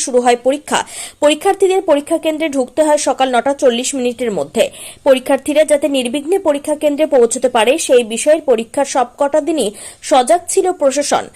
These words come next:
বহু পরীক্ষার্থীর পাশে সাহায্যের হাত বাড়িয়ে দিয়েছেন রাস্তায় থাকা পুলিশ কর্মীরা ও পরীক্ষা ঘিরে সোমবার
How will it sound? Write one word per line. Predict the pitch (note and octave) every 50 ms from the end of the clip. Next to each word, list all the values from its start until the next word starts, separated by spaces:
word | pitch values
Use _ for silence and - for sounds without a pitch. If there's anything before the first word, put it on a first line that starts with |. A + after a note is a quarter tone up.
| - - - - - A#3
বহু | C4 D4 D#4 D4+ D#4
পরীক্ষার্থীর | C#4+ C#4 C4+ - - D#4 D4 - - F4 E4+ -
পাশে | C4+ B3 - E4 D#4+
সাহায্যের | - - C#4 B3+ B3+ A#3+ D#4 D4+ C#4+ C#4
হাত | C#4 B3+ C#4 B3 A#3+
বাড়িয়ে | A#3 A3+ A#3 A#3+ B3 B3
দিয়েছেন | A3+ A3+ A#3 A3+ A#3 A3+ - E4+ F4 F4 D4 C4
রাস্তায় | A3 A3 - - - C#4 C4+ C#4 -
থাকা | C4+ C4+ C4 - G#3 D#3+ F#3 -
পুলিশ | B3 A#3+ A#3 A#3 - - -
কর্মীরা | A#3 A3 G#3+ G#3+ A3+ A3+ C4 D4+ D#4 - - -
ও | A#3 A3+ -
পরীক্ষা | B3 A#3+ C4 C4 - - D#4+ D#4+
ঘিরে | C#4+ D4+ E4 C#4+ A3+ E3+ A3+ A3+ - - - - - - - -
সোমবার | - D#4+ D4 D4 D4+ F4